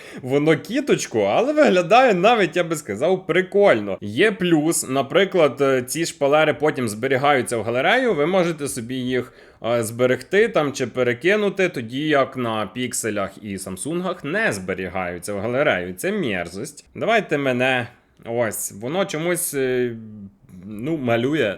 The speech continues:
трохи крінжу, я розумію, я малюю крінжу, всі малюють крінжу, але, ну, от дивіться, м, це що по-вашому? Це штучний інтелект таке малює? Ну, ні,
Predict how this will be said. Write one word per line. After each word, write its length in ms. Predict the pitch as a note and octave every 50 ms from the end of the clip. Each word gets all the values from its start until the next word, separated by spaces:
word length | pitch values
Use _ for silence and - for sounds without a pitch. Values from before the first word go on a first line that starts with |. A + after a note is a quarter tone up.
| -
трохи 300 | - A2+ A2+ A2 - A#2
крінжу, 600 | F#2+ - A2+ A#2+ A#2+ A2+ G2+ F#2+ G2 F#2 - - -
я 180 | G#2 G#2+ G#2 G#2+
розумію, 440 | A2+ A2+ G#2+ A2+ A2+ G2 E2 - -
я 240 | - G2 A2+ A#2 A2+
малюю 360 | G2 F2+ F2 E2+ E2 D#2+ D#2+
крінжу, 440 | D2+ F#2 F#2 F2+ F#2 F#2 - F3+ E3 -
всі 240 | - - - A3
малюють 400 | A#3+ A#3 A3+ A3 G3+ G3 F#3 D#3
крінжу, 680 | - - - G#2+ B2 A2+ F#2+ E2+ F#2 A#2 E3+ G#3+ G#3+ - -
але, 260 | - - - F#2+ - - A#2+ - F3+ F#3 F3+ F3 E3+ D#3 D3 D3 D3+ D3+ D3+ D3+ _ _ _ _ _ _ _ _ _ - G3+ G#3+ G#3+ G3+ F3 D#3 B2+ A2+ G#2 - - - - - - - _ _ _ _ - -
ну, 380 | A2+ A#2+ C#3 E3+ A3 B3+ A#3 G3+
от 160 | G#3+ G3 F3+
дивіться, 460 | F3 G3 G3 F3+ - - - F#2 F#2+ G2+ - - - -
м, 420 | A#2 A#2+ A#2+ A#2+ A#2+ A#2+ A#2+ B2 A#2+
це 400 | - F3 F#3 G3 G3+ G3 G3 F#3+ F#3
що 180 | - F#3+ F3 D#3
по-вашому? 640 | - D3 A#2 A2 G2+ F#2 - - F#2+ E2 E2+ E2+ F2 -
Це 240 | - F3 F#3+ G3
штучний 380 | F#3+ F#3+ - G3+ G3 - G3+ G3
інтелект 360 | F#3+ F#3+ G#3 G#3 A3 G#3 G3+
таке 300 | - D3 B2+ - - A#2+
малює? 360 | A2 G#2+ G#2 G2+ G2+ A2 C#3
Ну, 340 | F3 A3 B3+ C#4+ C#4+ B3+ E3+ C3
ні, 460 | E3 F#3+ G3 F#3+ F#3 E3 C3 G#2 F#2